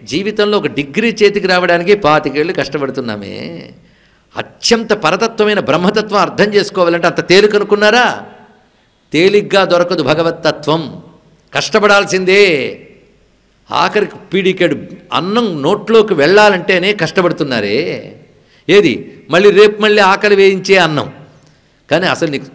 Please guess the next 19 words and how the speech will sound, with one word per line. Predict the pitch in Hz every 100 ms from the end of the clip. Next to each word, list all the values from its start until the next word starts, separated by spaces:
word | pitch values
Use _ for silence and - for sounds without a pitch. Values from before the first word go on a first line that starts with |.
| - 180
పూర్తిగా | 226 - 254 262
దుఃఖం | 202 - 247 233
తొలగించే | 240 220 226 220
దుర్గమ్మ | 190 190 226 226
లభించాలంటే | 202 156 220 208 190 180
నువ్వు | 208 151
ఎంత | 165 - 226
కష్టపడాలి? | 214 226 233 233 247 170 120 - _ _ _ -
కనుక | 165
ఎంతో | 135 185 226
కష్టపడితే | 220 180 - 240 240 226 226 220
గాని | 214 208
దొరకదు | 143 170 185 170
పరతత్వము. | 156 147 143 - 131 139 110
ఇంద్రియాల | 117 135 156 165
నిగ్రహం | 160 139 151 165 156
చేసుకోవాలి, | 156 - 175 165 160 - - _
మనోనిగ్రహం | 120 151 196 151 180 180 175
చేసుకోవాలి. | 160 - - 170 175 165